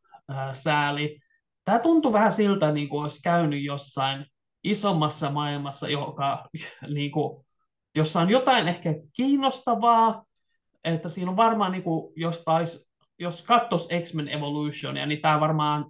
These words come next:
niinku, olisi ihan fine osa silleen kokonaisuutta,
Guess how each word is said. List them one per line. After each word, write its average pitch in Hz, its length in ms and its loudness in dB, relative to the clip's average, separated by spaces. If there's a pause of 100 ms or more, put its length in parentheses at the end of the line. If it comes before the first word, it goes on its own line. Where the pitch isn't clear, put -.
niinku, 143 640 -4 (320)
olisi 151 280 -4
ihan 160 200 2
fine 147 360 0
osa 147 540 0
silleen 147 360 -10
kokonaisuutta, 147 1200 -4